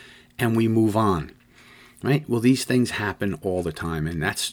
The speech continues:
that's what I think a lot of people are feeling in our country today. Uh, and, and because, because we don't have truth, we don't have somebody, people called out, uh, appropriately,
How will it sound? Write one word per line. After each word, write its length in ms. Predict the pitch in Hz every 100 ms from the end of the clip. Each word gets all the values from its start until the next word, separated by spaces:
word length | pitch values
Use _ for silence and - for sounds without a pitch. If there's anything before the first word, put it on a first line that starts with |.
| -
that's 320 | 113 123 -
what 120 | 110
I 40 | 98
think 220 | 98 95
a 60 | 87
lot 240 | 95 110
of 60 | -
people 280 | 110 - 95
are 60 |
feeling 560 | - - 110 87 78 78 - - - - - - _
in 80 | 117
our 160 | 104 104
country 380 | 156 185 107
today. 400 | 87 82 73 62 - - - - -
Uh, 460 | - - 50 50 50 50
and, 220 | 50 101 -
and 180 | 110 107
because, 280 | 104 113 101
because 440 | 123 - 135 156
we 160 | 151 147
don't 320 | 117 113 110
have 380 | 113 104 98 -
truth, 640 | - 104 85 90 - - - - - -
we 100 | 120
don't 220 | 123 156
have 300 | 151 143 131
somebody, 360 | - 139 131 117
people 280 | - 160 -
called 360 | - 135 110
out, 360 | 101 117 110 - - - - - - -
uh, 460 | 95 92 87 76 -
appropriately, 880 | 143 156 262 339 - 127 - 76